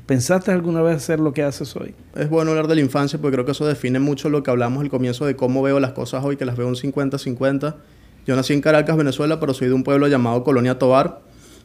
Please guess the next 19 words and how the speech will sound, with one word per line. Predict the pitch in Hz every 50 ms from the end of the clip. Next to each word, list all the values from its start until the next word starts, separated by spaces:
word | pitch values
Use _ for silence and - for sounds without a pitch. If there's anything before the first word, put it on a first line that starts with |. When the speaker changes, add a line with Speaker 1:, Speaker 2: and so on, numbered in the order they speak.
| - - -
Speaker 2:
que | - 139
es | 127
un | 139 139
pueblito | 139 160 156 156 151 170
que | 156
está | 143 - 139 127 131
a | 135 147 147
las | 151 147 139
afueras, | 127 120 - 135 131 123 127 127
es | -
decir, | - - - 131
está | 120 - 127
como | 123 143 147 139
una | 131 131 127
hora | 131 135 139
de | 139 143
la | 143 139
capital, | 139 127 120 131 120 131 143 156 185 196 - - - - - - - - - -
está, | - 139 123 - - 127 127 127 131 139 139 - - -